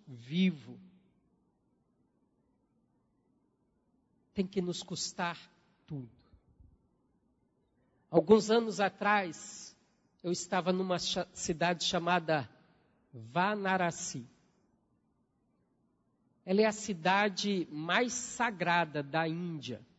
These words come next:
Eles consideram que um dos seus ídolos tocou na terra ali.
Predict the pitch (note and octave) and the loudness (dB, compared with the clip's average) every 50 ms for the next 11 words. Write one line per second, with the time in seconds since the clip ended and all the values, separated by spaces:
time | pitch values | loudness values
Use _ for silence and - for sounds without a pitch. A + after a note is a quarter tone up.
0 | _ _ _ _ _ _ _ _ _ _ _ _ _ _ - D3+ D#3 D#3 - - | _ _ _ _ _ _ _ _ _ _ _ _ _ _ -4 -4 -4 -4 -4 -4
1 | - A3+ A#3+ A3+ A#3 - - A3+ G3 D#3+ D3+ F3 F#3+ G3+ G#3 A3 G#3+ G#3+ A3+ A3+ | 0 0 0 0 0 -2 -4 -4 -4 -2 0 2 2 4 4 4 2 2 0 0
2 | A3 - - - _ _ _ _ _ _ _ _ - - G3+ G3+ G3 F#3 E3 D3 | -4 -8 -12 -20 _ _ _ _ _ _ _ _ -2 2 4 4 4 4 2 0
3 | C3 - - - - - - G3+ A3 B3+ B3+ A#3 G3 A#3 G#3+ - - A#3 A3 G3+ | -2 -4 -10 -20 -20 -12 -4 0 2 4 4 6 6 4 4 4 6 8 8 8
4 | F3+ D3 B2+ - G#3 A3+ C4 B3 F#3 F#3 E3+ E3 D3+ - - - - - - A3 | 8 4 0 2 4 6 6 4 4 0 -4 -4 -4 -4 -6 -6 -8 -6 -2 -2
5 | G3 - - - A3+ A3 A3+ A#3 A3+ G#3+ G3+ F#3 - - - G3 G3+ G3 - - | -2 -2 -2 2 4 4 4 4 0 -4 -6 -6 -6 -4 -2 -2 -2 -2 -4 -6
6 | G3 G3 F3 D3+ C#3 A#2+ A2 | -6 -6 -6 -4 -6 -8 -8